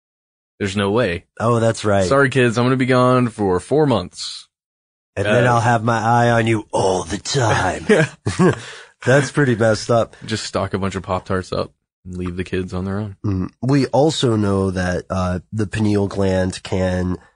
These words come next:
Speaker 2: uh, there's some pretty strong evidence that the pineal gland can influence the action of some drugs like antidepressants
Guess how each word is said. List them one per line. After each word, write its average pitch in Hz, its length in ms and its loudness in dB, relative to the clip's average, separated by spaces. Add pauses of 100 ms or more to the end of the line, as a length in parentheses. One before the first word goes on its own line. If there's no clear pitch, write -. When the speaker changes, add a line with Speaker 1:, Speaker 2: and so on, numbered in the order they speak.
(280)
Speaker 2:
uh, 90 400 -2
there's 101 220 -2
some 113 100 -4
pretty 131 220 -2
strong 101 300 0
evidence 85 380 -2
that 85 80 -14
the 87 120 -10
pineal 95 340 0
gland 87 460 -2
can 87 260 -2 (120)
influence 113 680 -2
the 92 180 -6
action 123 720 -6 (240)
of 90 400 -4 (160)
some 87 300 -4
drugs - 640 -4
like 80 180 -6
antidepressants 113 1040 -2